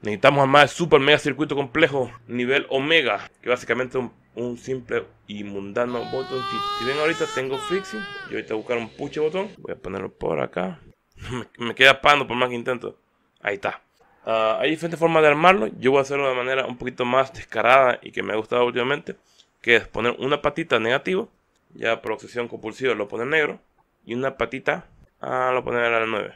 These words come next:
Todos los códigos que veremos hoy, como anteriores veces, están en nuestro repositorio en GitHub. Es github punto com, pleca, net, proyectos, streaming.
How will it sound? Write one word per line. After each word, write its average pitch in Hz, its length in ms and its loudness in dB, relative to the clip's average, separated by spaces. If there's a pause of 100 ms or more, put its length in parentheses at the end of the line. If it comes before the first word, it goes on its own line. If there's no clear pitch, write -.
(120)
Todos 170 140 8
los 170 80 4
códigos 175 240 4
que 156 100 -2
veremos 143 460 2
hoy, 170 140 2
como 117 200 0
anteriores 120 320 2
veces, 165 260 4
están 143 240 2
en 143 180 -2
nuestro 131 260 -2
repositorio 120 480 -2
en 131 100 -4
GitHub. - 380 -10 (180)
Es 107 320 4
github 165 440 0 (140)
punto 151 340 0
com, 170 320 -2
pleca, 123 340 2 (540)
net, 160 300 2 (280)
proyectos, 113 500 4
streaming. 104 380 -4